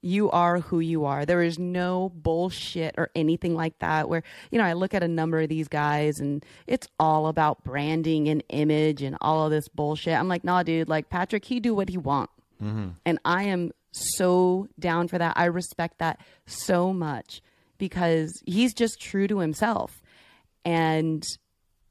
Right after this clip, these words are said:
Speaker 1: you know, I don't know if now he's at a point where, you know, I mean, obviously he's like, you know, seventeen million dollars richer in the last two weeks. And you're not even talking about bonuses from sponsors, but he's at a point now where he's like, you know,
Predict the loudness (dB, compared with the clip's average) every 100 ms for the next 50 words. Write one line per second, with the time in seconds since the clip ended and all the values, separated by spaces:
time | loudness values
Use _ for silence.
0 | _ -2 2 4 2 2 0 0 -2 -2
1 | 0 0 0 -2 -2 -2 -4 -2 0 -2
2 | -2 -2 0 0 0 0 0 2 4 4
3 | 2 0 -4 -4 -4 -6 -10 -12 -12 -4
4 | -2 -2 -2 -2 0 2 2 0 -2 -4
5 | -4 -6 -6 -8 -8 -6 -4 -2 -2 -4
6 | -8 -10 -12 -10 -2 0 0 -4 -6 -8
7 | -8 -10 -6 -2 -2 -2 -8 -8 -8 -2
8 | 0 0 -2 -2 -2 -2 -2 -8 -20 -20
9 | _ -2 0 2 0 0 0 2 2 2
10 | 0 -2 -4 -2 -2 -2 0 0